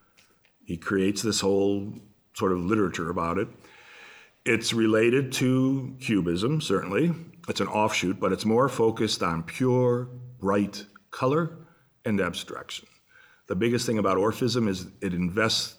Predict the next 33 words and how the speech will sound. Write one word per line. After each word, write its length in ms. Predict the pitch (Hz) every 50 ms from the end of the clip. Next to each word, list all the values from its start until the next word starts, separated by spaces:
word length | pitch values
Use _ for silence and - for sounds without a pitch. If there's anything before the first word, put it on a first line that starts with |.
| _ _
Cubist 500 | - 120 113 107 107 101 - - - -
language 600 | 113 113 104 101 101 98 98 98 92 98 - -
with 340 | - 104 92 - - 104 -
greater 380 | - 104 101 104 104 104 98
and 100 | 92 90
greater 320 | 85 92 90 92 87 87 82
color 380 | - - 131 135 127 135 135
and 180 | - - 98 95
abstraction. 720 | 90 82 - - - - - - - - - - 76 92 - - - - - - - - - - - - - - - _ _ _
They 140 | - 110 113
go 140 | 117 117 110
back 300 | 110 107 113 110 113 113
and 80 | 101
they're 120 | 98 95 98
interested 400 | 107 107 117 107 - - 117 104
in 100 | 95 95
all 220 | 98 101 113 120
those 240 | 117 107 107 107 -
French 360 | - - 110 104 107 107 -
theorists 420 | - 104 104 104 110 110 107 -
of 100 | 113 104
color 300 | - - 107 107 110 117
going 280 | 110 104 98 98 98 98
back 280 | 95 101 101 101 - -
to 80 | - 95
the 100 | 98 95
time 280 | - 104 98 101 95
of 120 | 92 87 92
Delacroix, 600 | 101 101 104 110 110 - 120 113 120 117 110 113 - - - - - - - -
the 80 | 101
nineteenth 400 | 95 95 95 90 - 98 95 95
century, 340 | - 110 107 104 - 107 110
Chevreul, 720 | - - 104 95 90 95 101 104 101 101 107 107 107 104